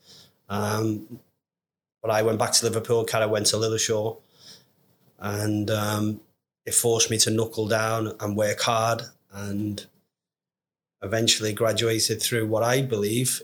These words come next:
is probably one of the hardest football institutions in world football. Um, and I was saying before, I'm not very proud of a lot of things that I did in my career, but that is, is absolutely up there with one of them.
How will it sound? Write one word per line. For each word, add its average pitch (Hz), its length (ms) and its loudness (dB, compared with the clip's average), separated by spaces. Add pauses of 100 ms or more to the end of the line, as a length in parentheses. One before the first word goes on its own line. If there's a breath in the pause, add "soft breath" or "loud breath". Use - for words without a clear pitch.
is 113 260 0
probably 110 360 -2
one 110 180 0
of 110 80 -2
the 104 80 -2
hardest 113 580 -2
football 110 380 -2
institutions 107 720 -2
in 107 140 -4
world 110 200 -2
football. 135 540 -4 (240)
Um, 101 540 -4 (1080 loud breath)
and 110 80 -2
I - 20 0
was 104 140 4
saying 123 220 4
before, 113 600 2
I'm 117 100 0
not 127 300 0
very 123 220 2
proud 117 560 0 (300)
of 107 440 -2
a 110 80 -2
lot 123 200 4
of 127 80 2
things 113 280 2
that 104 100 4
I 101 40 0
did 101 180 -2
in 101 80 -2
my 95 180 -2
career, 101 340 0
but 104 180 -4
that 113 260 -2
is, - 420 0
is 107 360 -2
absolutely 104 580 -2
up 101 160 -6
there 98 180 -2
with 101 140 -6
one 107 160 -4
of 110 80 -4
them. 123 180 -6